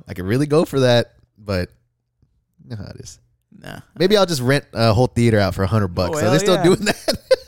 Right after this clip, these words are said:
Speaker 1: <laughs>
Speaker 2: That sounds expensive.
Speaker 1: <laughs> It sounds expensive
Speaker 2: Sell a little
Speaker 1: shit.
Speaker 2: bit of your GameStop shares and
Speaker 1: Yeah,
Speaker 2: we'll fucking
Speaker 1: yeah. I just
Speaker 2: do
Speaker 1: need
Speaker 2: it.
Speaker 1: one of 'em.
Speaker 2: Yeah.
Speaker 1: I just <laughs> need one of 'em.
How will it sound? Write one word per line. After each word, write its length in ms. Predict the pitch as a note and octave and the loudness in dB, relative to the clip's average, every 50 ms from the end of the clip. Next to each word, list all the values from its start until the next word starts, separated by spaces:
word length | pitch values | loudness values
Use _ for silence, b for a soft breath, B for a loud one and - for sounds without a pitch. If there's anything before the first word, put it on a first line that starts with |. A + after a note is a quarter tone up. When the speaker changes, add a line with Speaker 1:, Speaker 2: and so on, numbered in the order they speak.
| - - - - - | -6 -6 -6 -2 -4
Speaker 1:
<laughs> 280 | A#3+ - - - - | -4 -4 -4 -16 -10
Speaker 2:
That 140 | - C3+ C3+ | -10 -10 -10
sounds 220 | - - C#3 C3+ C3+ | -10 -14 -14 -16 -16
expensive. 500 | C#3 - - - - - D3 - D3 C#3 | -18 -20 -20 -18 -4 -4 -4 -4 -2 -2
Speaker 1:
<laughs> 0 | |
It 120 | F#3+ F3 - | -2 -2 -2
sounds 320 | - - - - - C#3+ | -4 -4 -4 -2 -2 -4
expensive 280 | A#2+ F2+ A2 C#3+ - - | -6 -2 -4 -4 -2 0
Speaker 2:
Sell 120 | G3 F#3+ | -2 0
a 80 | F#3 F#3 | 0 2
little 160 | F#3 - D3+ | 2 2 2
Speaker 1:
shit. 40 | C#3 | 2
Speaker 2:
bit 80 | F3+ E3 | 2 -2
of 40 | E3+ | -4
your 100 | E3 C#3+ | -6 -4
GameStop 520 | B2+ E3 F3 E3 - - D#3 C#3 B2+ - _ _ - - | -4 -6 -6 -6 -6 -6 -8 -8 -8 -12 _ _ -20 -16
shares 380 | - - - D#3+ C#3+ C#3 C3+ | -10 -4 -2 0 0 0 2
and 80 | B2+ C#3+ | 2 2
Speaker 1:
Yeah, 180 | C#3+ C3+ B2 | 2 2 2
Speaker 2:
we'll 80 | A2 - | 0 -2
fucking 180 | F#3+ - G#2 A2+ | -4 -2 0 2
Speaker 1:
yeah. 140 | A2+ - | 2 2
I 60 | G2+ A2 | 2 2
just 160 | C#3 D#3+ D#3+ | 0 0 2
Speaker 2:
do 40 | F3+ | 2
Speaker 1:
need 60 | F3 D3+ | 4 4
Speaker 2:
it. 20 | |
Speaker 1:
one 120 | D3+ E3 F3 | 4 4 2
of 100 | D#3 C3 | 2 0
'em. 100 | A#2+ G#2+ | -2 -2
Speaker 2:
Yeah. 180 | A2+ D3+ C#3+ B2+ | -4 -6 -4 -4
Speaker 1:
I 40 | A#2 | -2
just 220 | B2+ D3 - - - | -2 -2 -2 0 0
<laughs> 0 | |
need 80 | G#3+ - - | -2 0 0
one 140 | G#3 G3+ - - | -4 -2 -2 -2
of 200 | F#3+ - _ - - _ _ F#3+ F3+ - _ - | -6 -6 _ -18 -18 _ _ -14 -14 -14 _ -18
'em. 80 | D#3 | -18